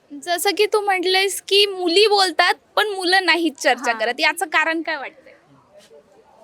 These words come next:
Speaker 2: उनके लिए वो नॉर्मल नहीं है, और जिनके लिए है, तो I guess उनका फीमेल, अ,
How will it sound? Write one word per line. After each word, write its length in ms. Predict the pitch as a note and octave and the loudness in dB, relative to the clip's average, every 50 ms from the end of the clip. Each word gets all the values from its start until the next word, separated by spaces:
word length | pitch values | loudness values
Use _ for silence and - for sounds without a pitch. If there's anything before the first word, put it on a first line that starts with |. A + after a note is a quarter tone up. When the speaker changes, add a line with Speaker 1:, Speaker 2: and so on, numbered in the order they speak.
| _ _ - | _ _ 0
Speaker 2:
उनके 280 | F#4+ F#4+ F#4+ F4+ G4 G4 | 0 2 2 2 4 4
लिए 120 | F#4+ G4+ | 4 4
वो 120 | F#4+ G4 | 4 2
नॉर्मल 420 | F#4+ F#4 E4+ D#4+ D#4+ D#4+ D#4+ E4+ E4 | 2 4 4 4 2 2 2 0 0
नहीं 320 | D#4 C#4+ C#4 C#4+ C#4+ C#4+ | 0 0 0 0 -2 -2
है, 120 | C4 C4+ D4 D#4+ - _ _ _ - - _ _ _ - | -4 -6 -8 -14 -20 _ _ _ -20 -20 _ _ _ -2
और 340 | A#3 A#3+ A#3+ A#3+ A#3+ A#3+ A#3+ | 2 2 4 4 4 2 0
जिनके 480 | A3+ G#3+ A#3+ C4+ C4+ C4 - D4+ D4 C#4+ | -2 -2 -2 0 0 0 0 0 0 0
लिए 160 | D4+ D#4 D#4+ | 2 2 4
है, 180 | D#4+ D4+ D#4 | 4 4 2
तो 220 | D4+ - D4+ D4 D4 D4 - - - | 0 0 0 0 0 -2 -4 -2 -2
I 120 | B3+ B3+ | -2 -2
guess 300 | A#3+ B3+ D4 D#4 - - | -2 -4 -6 -8 -6 -6
उनका 220 | D4 C#4 - D4 D#4 | -6 -4 -4 -4 -4
फीमेल, 680 | - - D4+ C#4+ C#4 C#4+ D4+ D#4 D#4+ D#4 D#4+ D#4+ D#4 D4 | -2 -4 -4 -2 -2 0 0 0 0 -2 -4 -4 -2 0
अ, 380 | C#4 C4 B3 A#3+ A3+ A3+ A3 | 0 0 0 0 -2 -4 -6